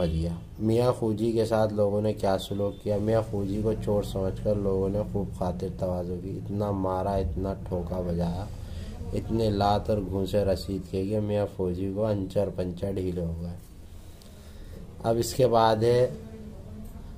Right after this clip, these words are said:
रगे हिम्मत भड़क उठी, इसकी वजाहत कीजिए। जैसे ही कुमार ने फौजी की जान बख्शी, उसकी गैरत जाग उठी। मियाँ फौजी ने ज़मीन पर बैठ गए और चिल्लाकर कहने लगे, "हटता है या करौली मारो?"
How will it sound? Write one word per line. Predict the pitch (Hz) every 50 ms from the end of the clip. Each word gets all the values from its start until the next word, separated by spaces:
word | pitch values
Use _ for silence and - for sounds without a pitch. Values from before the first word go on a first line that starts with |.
| - - -
रगे | 110 107 110 113 113 113 120 120 117
हिम्मत | 113 107 104 107 110 110 107
भड़क | - - 98 101 104 107 107 107 -
उठी, | 95 85 - 107 107 104 95 87 - - - 110
इसकी | 90 - - - 110
वजाहत | 104 101 98 95 98 95 92 92 90 -
कीजिए। | 98 95 92 95 101 104
जैसे | 101 101 101 - 107
ही | 107 101
कुमार | - 101 101 101 98 98 101
ने | 104 107 107
फौजी | 101 104 101 98 95 98 101 101
की | 104 101
जान | 98 101 98 98 98 95
बख्शी, | 95 95 95 95 - 110 123 123 - - - - - - - - - - - - - - - - - - - - - - - -
उसकी | 117 110 107 - - 123 123
गैरत | 117 107 107 107 107 107 110 113 107
जाग | 98 101 107 101 101 101 98
उठी। | 101 92 - - 104 107
मियाँ | 107 101 101 101 101 98
फौजी | 92 101 98 95 92 98 98
ने | 104 107 107
ज़मीन | 95 98 101 95 98 98 101 101 95
पर | 98 104 101 95
बैठ | 95 92 95 95 95 90
गए | 95 92 92 95 98
और | 98 98 98 98 95
चिल्लाकर | 90 92 101 92 92 92 95 95 95 95 98 98
कहने | 92 85 - 98 98 95 95 98
लगे, | 92 92 92 92 95 98 104 107 - - - - - - - - - - -
"हटता | 98 95 95 - - - 107 107
है | 104 104 110 113 113
या | 113 117 117 113 113 110 - - - - - - - - - -
करौली | - 104 101 104 101 101 98 101 101
मारो?" | 98 98 95 92 90 90 87